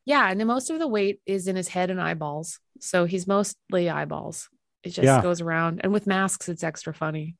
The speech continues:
Speaker 1: 'cause he's just all eyes, just
Speaker 2: Yeah.
Speaker 1: eyes and backpack.
Speaker 2: Yeah. <laughs> Eyes and backpack. Yeah. They didn't,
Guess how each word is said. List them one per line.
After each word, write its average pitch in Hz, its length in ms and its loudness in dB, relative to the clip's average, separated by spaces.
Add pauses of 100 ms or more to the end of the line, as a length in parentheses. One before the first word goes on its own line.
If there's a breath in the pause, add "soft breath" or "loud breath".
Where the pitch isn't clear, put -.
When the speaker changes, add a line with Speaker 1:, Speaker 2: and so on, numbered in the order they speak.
Speaker 1:
'cause 175 120 -2
he's 170 160 -4
just - 380 -8
all 151 800 -8 (1080)
eyes, - 260 -14 (380)
just 160 300 -6
Speaker 2:
Yeah. 120 240 6
Speaker 1:
eyes 190 300 0
and 175 140 -2
backpack. - 340 -8 (1120)
Speaker 2:
Yeah. 123 120 0
<laughs> - 40 -6
Eyes 151 280 -2
and 131 120 2
backpack. 107 500 -2
Yeah. 120 220 2 (520 soft breath)
They 233 100 6
didn't, 269 260 2